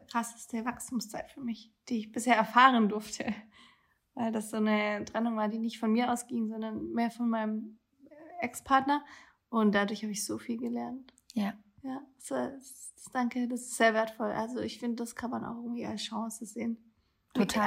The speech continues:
Speaker 1: Alles ist eine
Speaker 2: Alle, ne?
Speaker 1: Chance.
Speaker 2: Jede Krise.
Speaker 1: Ja.
Speaker 2: Ich meine, wir sitzen
Speaker 1: Ja.
Speaker 2: gerade wieder hier.
Speaker 1: Ja.
Speaker 2: Jede
Speaker 1: Und,
Speaker 2: Krise ist eine Chance.
Speaker 1: Genau. Und ich, ich bin auch super dankbar. Und das finde ich auch mal so ein Punkt,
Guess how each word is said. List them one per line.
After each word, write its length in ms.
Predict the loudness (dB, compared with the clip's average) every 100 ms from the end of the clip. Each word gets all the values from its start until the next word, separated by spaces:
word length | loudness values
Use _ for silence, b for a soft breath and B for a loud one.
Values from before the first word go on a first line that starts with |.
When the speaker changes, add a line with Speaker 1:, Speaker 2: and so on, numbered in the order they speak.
| 12
Speaker 1:
Alles 120 | 12 6
ist 60 | 8
eine 80 |
Speaker 2:
Alle, 100 | 10
ne? 60 | 10
Speaker 1:
Chance. 320 | 8 6 8
Speaker 2:
Jede 180 | 6 4
Krise. 220 | 2 6
Speaker 1:
Ja. 280 | 10 10 8 0
Speaker 2:
Ich 100 | 2
meine, 140 | 4
wir 80 | 4
sitzen 120 | 4
Speaker 1:
Ja. 80 | 6
Speaker 2:
gerade 160 | 6 6
wieder 120 | 4
hier. 320 | 4 2 -2 -6 2
Speaker 1:
Ja. 220 | 4 4
Speaker 2:
Jede 140 | 2 2
Speaker 1:
Und, 60 |
Speaker 2:
Krise 240 | 0 0 -2
ist 100 | -4
eine 140 | -4
Chance. 300 | -4 -6 -4
Speaker 1:
Genau. 240 | -2 0 0
Und 180 | -4 -8
ich, 340 | -8 -8 -10 -16
ich 180 | -12
bin 180 | -4 2
auch 160 | 2 0 -6 -8 -6
super 300 | -4 -2 2
dankbar. 360 | 2 2 0
Und 40 | -2
das 120 | -2
finde 120 | -2
ich 80 | 0
auch 80 | 0
mal 160 | 0
so 120 | -2
ein 60 | -4
Punkt, 240 | -2 -2